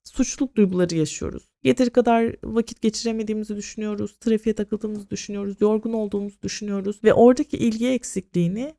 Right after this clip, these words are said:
bu tarz oyuncakla vesaireyle kapamaya çalışabiliyoruz. Lütfen burada kendinizin de farkında olun. Bu tuzağa düşmeyin. E, elinizden gelenin herkes için en iyisini yaptığınızı eminim. Ve böyle hani hafta sonları ya da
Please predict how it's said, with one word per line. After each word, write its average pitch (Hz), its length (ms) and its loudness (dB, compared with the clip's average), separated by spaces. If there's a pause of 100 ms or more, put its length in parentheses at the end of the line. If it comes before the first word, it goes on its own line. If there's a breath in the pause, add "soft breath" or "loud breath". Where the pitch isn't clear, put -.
(100)
bu 247 120 6
tarz 220 340 4
oyuncakla 208 720 -2
vesaireyle 214 600 0
kapamaya 208 560 -4
çalışabiliyoruz. 185 960 -2 (180)
Lütfen 214 360 4
burada 226 160 -4 (200)
kendinizin 202 640 0
de 208 80 2
farkında 165 600 0
olun. 185 300 0 (120)
Bu 196 60 0
tuzağa 196 460 0
düşmeyin. 240 600 -4
E, 196 120 4
elinizden 196 840 2
gelenin 180 500 4
herkes 175 400 0
için 202 340 -6
en 196 140 4
iyisini 185 320 0
yaptığınızı 185 520 -2
eminim. 202 540 2 (100)
Ve 240 400 6
böyle 233 200 8
hani 226 160 2
hafta 226 340 0
sonları 208 440 -2
ya 196 280 2
da 196 280 2